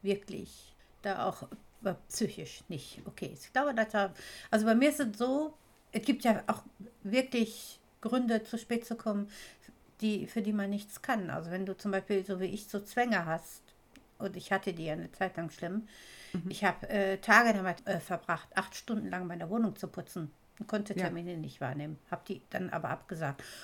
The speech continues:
Speaker 1: Oder so wie heute, dass ich bestimmte Dinge, wenn ich Termine hab, Verabredungen hab, mit einbaue, weil ich ja weiß, dass ich diese Marotte habe. Also wenn ich
Speaker 2: Mhm.
Speaker 1: meine Wohnungstür abgeschlossen habe, die muss zweimal abgeschlossen sein und dann gehe ich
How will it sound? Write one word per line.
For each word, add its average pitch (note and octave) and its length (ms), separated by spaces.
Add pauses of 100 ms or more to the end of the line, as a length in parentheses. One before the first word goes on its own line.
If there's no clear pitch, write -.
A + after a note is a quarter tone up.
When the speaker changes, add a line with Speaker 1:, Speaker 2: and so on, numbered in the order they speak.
(140)
Speaker 1:
Oder G3+ 200
so G#3 140
wie G#3 140
heute, A#3+ 340
dass E3 160
ich - 100
bestimmte A3+ 440
Dinge, G#3 400
wenn B3 120
ich A3 160
Termine F#3+ 400
hab, E3+ 200
Verabredungen F#3+ 580
hab, A3 180
mit G3 260
einbaue, G3+ 760
weil F3 140
ich F3 100
ja D#3+ 180 (140)
weiß, D#3 680 (320)
dass - 180
ich G3+ 140
diese G3+ 240
Marotte F3+ 520
habe. D#3 520 (600)
Also E3+ 200
wenn F3+ 100
ich F3+ 60
Speaker 2:
Mhm. F#3 60
Speaker 1:
meine D#3 240
Wohnungstür A3+ 600
abgeschlossen G#3+ 640
habe, E3+ 320
die F#3+ 80
muss F#3+ 220
zweimal A#3 500
abgeschlossen G3 640
sein F3+ 380
und G3+ 120
dann F3+ 200
gehe F#3 240
ich - 360